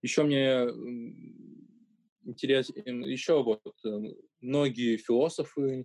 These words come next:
физики, э, говорят о существовании, вот, то, что мы живем в некой симуляции, да. Э, наверно, слышал про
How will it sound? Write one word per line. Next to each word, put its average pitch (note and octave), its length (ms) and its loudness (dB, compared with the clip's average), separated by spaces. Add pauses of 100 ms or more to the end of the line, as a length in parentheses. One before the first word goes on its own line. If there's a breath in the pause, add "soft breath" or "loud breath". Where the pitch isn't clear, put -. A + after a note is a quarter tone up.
(120)
физики, C#3 640 -4 (420)
э, G#2 260 0
говорят A2+ 580 2
о G#2 420 -4 (920)
существовании, A#2+ 680 -2
вот, G#2 280 0
то, C#3+ 80 0
что C#3+ 140 -2
мы C3+ 140 0
живем B2 340 -2
в - 20 -2
некой A#2+ 220 -4
симуляции, A#2+ 680 -2
да. C3 220 -4 (560)
Э, G#2+ 120 -4
наверно, C#3+ 300 2
слышал A3 460 0
про G#2+ 440 2